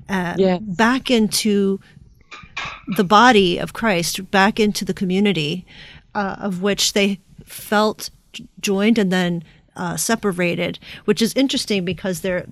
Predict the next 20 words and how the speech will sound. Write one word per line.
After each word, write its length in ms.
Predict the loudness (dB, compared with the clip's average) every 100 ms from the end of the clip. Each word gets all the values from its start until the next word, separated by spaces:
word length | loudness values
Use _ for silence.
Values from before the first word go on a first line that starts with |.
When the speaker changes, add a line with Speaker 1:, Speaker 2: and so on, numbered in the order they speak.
| -10
Speaker 1:
it's, 180 | -8 -6
it's 200 | -6 -4
sort 200 | 0 2
of 120 | 2 4
a, 200 | 2 2
um, 760 | 0 -2 -4 -6 -8 -10 -12 -14 _ _ _ _ _ _ _ -20 _ _ _ _ _ -20 -20 -20
i-, 100 | -20 -12
it's 280 | -10 -4 -2
like 140 | -2
a 40 | -2
caricature 800 | 2 2 2 0 0 2 2 2
that 200 | 2 2
they 340 | 0 0 -2 -4
kind 260 | -4 -4 -2
of 240 | -4 -8 -18 -18 -2
did 220 | 2 2
in 100 | 2
protest, 560 | 0 -6 -2 0 0 0
but 160 | 0
then 260 | 4 4